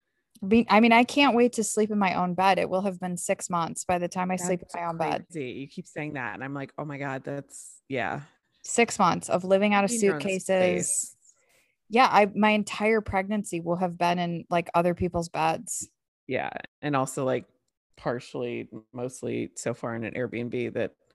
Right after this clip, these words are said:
Speaker 2: you hated, which sucks. <laughs>
Speaker 1: Yeah, and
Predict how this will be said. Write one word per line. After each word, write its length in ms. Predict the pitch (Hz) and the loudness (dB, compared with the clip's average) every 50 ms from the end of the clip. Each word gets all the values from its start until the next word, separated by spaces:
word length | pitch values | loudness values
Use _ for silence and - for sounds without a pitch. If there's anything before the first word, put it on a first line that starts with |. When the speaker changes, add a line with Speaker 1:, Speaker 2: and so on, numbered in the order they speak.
| _ _ _ - - - - _ _ _ _ | _ _ _ -20 -20 -20 -20 _ _ _ _
Speaker 2:
you 100 | - 151 | -2 0
hated, 420 | 160 123 104 - - 101 101 - 107 | 0 0 -2 -2 0 -2 -2 0 -2
which 200 | 110 - - - | -4 -4 -4 -6
sucks. 640 | - - - 180 - - - - - - - - - - | -4 -2 0 0 2 2 2 4 4 2 2 0 -4 -4
<laughs> 40 | - 208 | -2 2
Speaker 1:
Yeah, 540 | 214 226 254 269 269 214 170 151 147 - - - | 4 6 8 8 8 8 8 6 4 0 -4 -4
and 500 | 190 196 196 202 202 202 208 208 208 | 0 2 2 4 4 4 2 2 0